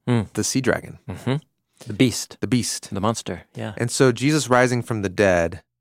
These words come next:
Speaker 2: Paul calls it the first fruits. He's defeated death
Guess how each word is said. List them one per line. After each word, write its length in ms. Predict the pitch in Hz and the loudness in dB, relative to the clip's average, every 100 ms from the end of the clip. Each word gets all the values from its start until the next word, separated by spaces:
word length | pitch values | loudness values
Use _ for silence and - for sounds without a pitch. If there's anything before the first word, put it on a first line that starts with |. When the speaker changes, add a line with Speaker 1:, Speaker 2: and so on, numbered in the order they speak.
| _ | _
Speaker 2:
Paul 160 | - 107 | 0 0
calls 240 | - 104 | 2 -2
it 100 | 95 | -2
the 60 | - | -6
first 320 | - 104 - | -2 0 0
fruits. 520 | - 80 - - - - _ _ _ _ | -4 -6 -6 -8 -10 -14 _ _ _ _
He's 400 | - 151 160 120 | -2 2 2 2
defeated 600 | 123 - 107 92 80 - | 0 0 -2 0 -2 2
death 360 | 87 76 - | 2 2 -2